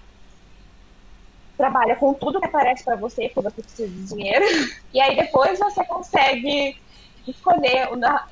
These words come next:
a, o, pra quem você vai atuar e qual o seu mer-, seu nicho de trabalho. Então, assim, eu acho que falta sim na faculdade pro, pra pessoa conhecer, né? A pessoa às vezes já sabe, "Não, eu quero sempre mexer com fachada, mexer com projeto, mexer com execução, mexer com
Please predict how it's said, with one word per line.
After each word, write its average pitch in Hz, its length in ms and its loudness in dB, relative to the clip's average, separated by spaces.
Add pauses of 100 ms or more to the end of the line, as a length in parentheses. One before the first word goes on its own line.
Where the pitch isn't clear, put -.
(140)
a, 226 240 -2
o, 220 180 -10
pra 247 140 0
quem 320 260 -6
você 302 260 -2
vai 240 200 4
atuar 247 460 0
e - 20 -8
qual 262 220 2
o - 20 -10
seu 277 180 -2
mer-, 254 240 -4
seu 262 160 -2
nicho 240 300 -8
de - 120 -16
trabalho. 202 540 -6
Então, 190 240 -6
assim, 220 240 -12
eu 196 80 -2
acho 202 200 -4
que 226 100 -12 (640)
falta 226 280 -4
sim 233 300 -12
na 269 120 -8
faculdade 196 760 -4 (420)
pro, 415 320 2 (140)
pra - 100 0
pessoa 403 280 2
conhecer, 403 580 0
né? 269 80 4
A 294 60 4
pessoa 330 280 -2
às 339 80 -2
vezes 339 140 -2
já 330 100 -2
sabe, 294 280 -2
"Não, 277 280 2
eu 247 60 -2
quero 269 200 2
sempre 269 280 -2
mexer 269 240 -2
com 233 100 -20
fachada, 240 460 -2
mexer 233 240 -8
com - 160 -16
projeto, 240 360 2
mexer 226 240 -10
com - 100 -6
execução, 226 720 -2 (440)
mexer 220 480 -4
com 208 480 -8